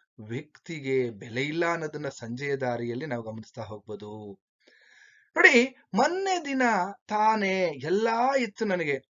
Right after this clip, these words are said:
ಈಗ ನಿವೃತ್ತಿಯಾಗಿದ್ದೇನೆ, ನನಗೆ ಅಧಿಕಾರ ಇಲ್ಲ, ಈಗ ನನ್ನ ವೃತ್ತಿ ಕೇವಲ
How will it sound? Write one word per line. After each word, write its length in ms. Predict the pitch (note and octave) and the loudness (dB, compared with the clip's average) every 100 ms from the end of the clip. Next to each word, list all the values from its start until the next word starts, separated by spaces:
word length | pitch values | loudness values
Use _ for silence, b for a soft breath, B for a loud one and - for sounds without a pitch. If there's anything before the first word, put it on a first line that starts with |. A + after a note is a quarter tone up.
| - | -12
ಈಗ 280 | D3+ E3+ D3+ B2+ B2 A#2+ b b | -8 -6 -2 0 0 -2 b b
ನಿವೃತ್ತಿಯಾಗಿದ್ದೇನೆ, 1200 | B2+ C#3 G3+ D4 - C#4+ B3+ E3+ C#3 B2+ B2+ A#2+ A#2+ | -6 -4 -2 -4 -6 -2 0 0 -2 -2 -2 -2 -4
ನನಗೆ 320 | A2+ A2 A2+ | -6 -6 -8
ಅಧಿಕಾರ 420 | G#2 A2+ A2 G#2 | -8 -8 -8 -6
ಇಲ್ಲ, 280 | G2+ G2+ G2 F#2+ F#2+ - _ _ b b b b b | -6 -10 -12 -16 -20 -20 _ _ b b b b b
ಈಗ 280 | D4+ F4+ E4 | 8 8 8
ನನ್ನ 220 | D4 D4+ D#4 B3+ | 4 2 0 0
ವೃತ್ತಿ 840 | C4 B3+ F4 _ - D4+ C4 B3+ B3+ | 0 -2 -4 _ -8 -2 0 -2 -4
ಕೇವಲ 800 | - C4 C4+ C#4 D4 C#4 B3+ | -8 -2 0 2 2 2 0